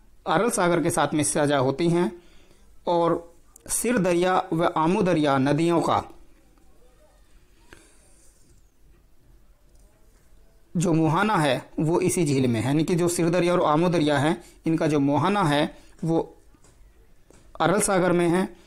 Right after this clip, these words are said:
और सिर दरिया, सिर दरिया के तट पर उज्बेकिस्तान की राजधानी ताशकंद स्थित है। तो एक बार मैप में देख लेते हैं। देखिए, अरल सागर, तो ये अरल सागर है ये, और ऊपर से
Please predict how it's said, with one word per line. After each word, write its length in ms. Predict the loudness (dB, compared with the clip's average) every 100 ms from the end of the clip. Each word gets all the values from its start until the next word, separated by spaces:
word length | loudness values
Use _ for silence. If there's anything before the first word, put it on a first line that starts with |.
| -20 -6
और 220 | -2 0
सिर 260 | 0 -2 -2
दरिया, 480 | 0 0 0 0 -4 -20 -20 -20 -20 -20 _ -16
सिर 220 | -6 -2 0
दरिया 260 | 0 0
के 140 | 0 -2
तट 340 | -2 -6 -4
पर 120 | -4
उज्बेकिस्तान 800 | -2 -2 0 -2 -2 -2 0 0
की 140 | 0
राजधानी 440 | 0 0 0 0 0
ताशकंद 520 | -2 -4 -2 -2 -2
स्थित 280 | -6 -10 -6
है। 180 | -8 -8 -20 -20 -20 -20 -20 -20 -20 -8 -2
तो 80 |
एक 120 | 0 2
बार 140 | 0
मैप 260 | 2 0 0
में 120 | 0
देख 180 | 0 0
लेते 220 | 0 0
हैं। 180 | -2 -2 -8 -8
देखिए, 240 | -4 -2 -2
अरल 320 | 0 0 0
सागर, 400 | 0 0 0 -4 -10 -20 -20 -20 -20 -20 -20 -14 -2
तो 60 |
ये 180 | 0 2
अरल 260 | 0 0 0
सागर 340 | 0 0 2
है 100 | 2
ये, 400 | 2 0 -2 -4 -14 -20 -20 -20 -20 -20 _ -20 -20 -14 -4
और 160 | 0 0
ऊपर 360 | 0 -2 -2
से 120 | -2